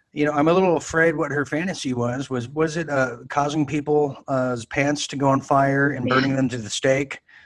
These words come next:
Speaker 1: with
Speaker 2: Yeah.
Speaker 1: a monkey on his shoulder dressed like Wonder Woman? I mean, the woman's kinda demented, but I like her.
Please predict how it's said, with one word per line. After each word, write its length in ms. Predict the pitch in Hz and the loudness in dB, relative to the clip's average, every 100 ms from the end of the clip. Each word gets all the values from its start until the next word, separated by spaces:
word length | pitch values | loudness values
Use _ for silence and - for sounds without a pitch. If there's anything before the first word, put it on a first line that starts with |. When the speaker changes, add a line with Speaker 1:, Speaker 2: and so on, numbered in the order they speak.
| - | 0
Speaker 1:
with 140 | 202 | 2
Speaker 2:
Yeah. 60 | 175 | 4
Speaker 1:
a 40 | |
monkey 360 | 120 143 160 151 | 4 2 2 2
on 100 | 143 | 2
his 100 | 139 | 2
shoulder 380 | - 139 139 147 | 2 4 4 2
dressed 300 | 131 131 139 | 2 0 -2
like 120 | 123 | -2
Wonder 220 | 127 135 | -2 0
Woman? 320 | 139 143 147 | 0 0 -2
I 80 | 147 | 0
mean, 160 | 147 139 | 2 2
the 80 | |
woman's 380 | 143 240 302 185 | 2 4 4 2
kinda 240 | - 160 131 | -2 -2 -2
demented, 480 | 127 139 131 117 | -2 -4 -4 -6
but 160 | 110 123 | -2 0
I 80 | 139 | 2
like 260 | 131 147 | 2 -2
her. 180 | 123 113 | -4 -10